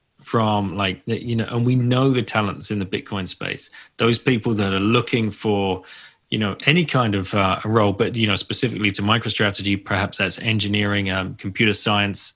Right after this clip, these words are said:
um, you know, computer programming, that might be looking to be paid full time in Bitcoin,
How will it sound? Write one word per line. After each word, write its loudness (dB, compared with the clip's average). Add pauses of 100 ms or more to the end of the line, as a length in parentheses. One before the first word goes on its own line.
um, 0 (400)
you -6
know, -8
computer -4
programming, -2 (480)
that 2
might 6
be 6
looking 4
to 0
be 2
paid 2
full 0
time 0 (540)
in 6
Bitcoin, 2